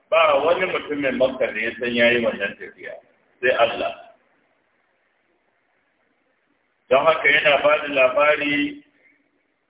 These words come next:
ya zama kamar an buga ganga kenan. Su Abu Jahal, kowa aka yi ta yawo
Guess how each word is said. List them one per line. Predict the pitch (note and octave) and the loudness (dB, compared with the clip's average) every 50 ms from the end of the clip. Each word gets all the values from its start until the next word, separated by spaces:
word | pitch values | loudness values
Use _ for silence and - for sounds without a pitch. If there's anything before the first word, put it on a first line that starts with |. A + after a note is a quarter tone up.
| _ A#2 | _ _
ya | A#2 A#2 B2+ C3+ C#3+ C#3+ C#3+ | -8 -2 0 2 2 4 4
zama | D3 C#3+ C#3+ D3 C#3+ - | 2 2 0 0 -2 -2
kamar | - B2+ B2+ C3+ | -2 0 0 2
an | C3 C3+ - - | 2 0 -2 -2
buga | D3 C#3+ C3+ B2+ | -2 0 0 0
ganga | - - A2 A2 A2 - - - A#2+ A#2 - | 2 4 2 2 2 2 2 2 2 0 -4
kenan. | - - - - - - - _ _ _ _ _ _ _ _ _ _ _ _ _ _ _ _ _ _ _ _ _ _ _ _ _ _ _ _ _ _ _ _ _ _ _ _ _ _ _ _ _ _ _ _ _ _ _ _ _ _ - | -8 -10 -10 -10 -12 -18 -20 _ _ _ _ _ _ _ _ _ _ _ _ _ _ _ _ _ _ _ _ _ _ _ _ _ _ _ _ _ _ _ _ _ _ _ _ _ _ _ _ _ _ _ _ _ _ _ _ _ _ -2
Su | C3+ C3+ | 2 4
Abu | B2+ C3+ C3+ C3 C3 C3+ C3 | 6 6 4 2 0 -6 -6
Jahal, | C3+ - D3 C#3+ - - D3 - - - A#2+ A2+ - - - _ _ _ | -2 2 2 2 4 2 0 -2 -2 -6 -10 -14 -16 -18 -20 _ _ _
kowa | - C#3 C#3+ C#3+ D3 D3 C#3+ C#3+ D3 D3 C#3+ C#3+ C#3+ C#3+ - - - C#3+ | -6 -4 -2 -2 0 2 4 6 6 6 6 6 4 4 0 -2 -4 -4
aka | C#3 C#3 C#3 - B2 | -4 -4 -2 -2 0
yi | B2 B2 B2+ - | 0 0 -2 0
ta | C#3+ | 0
yawo | C#3 C#3 C#3+ C#3+ C#3+ C#3+ C#3+ C#3+ C#3 | 2 2 4 4 4 2 2 2 0